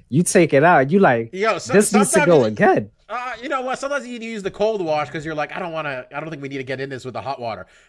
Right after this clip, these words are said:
Speaker 2: Then you ran the cold wash, you're like, "Nah, we had to get in there with the hot water." That's what happened. <laughs> That's what, that's what this is the situation.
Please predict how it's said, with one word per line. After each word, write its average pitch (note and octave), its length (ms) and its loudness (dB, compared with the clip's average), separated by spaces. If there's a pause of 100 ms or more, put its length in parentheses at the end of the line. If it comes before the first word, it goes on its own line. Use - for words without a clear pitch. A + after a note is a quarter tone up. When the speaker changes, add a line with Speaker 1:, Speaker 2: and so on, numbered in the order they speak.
Speaker 2:
Then B3+ 140 -6
you B3+ 80 -8
ran A#3 140 0
the G#3+ 60 -2
cold A3 260 -2
wash, E3+ 220 -2
you're F3 80 -8
like, D#3 160 -6
"Nah, C#3 240 -4 (120)
we D3+ 80 -8
had E3 100 -2
to D3 60 -8
get D3 120 -8
in D3+ 60 -6
there D3 80 -6
with C3+ 100 -8
the B2+ 60 -10
hot C#3+ 140 -6
water." A2+ 240 -8 (240)
That's E3 240 0
what D3+ 140 -4
happened. G#2+ 340 -6 (120)
<laughs> - 140 -20
That's D#3 160 -10
what, - 300 0
that's A3 200 4
what A3+ 160 -4
this F#3+ 220 -6
is D3+ 260 -16
the D#3 60 -14
situation. C3+ 580 -12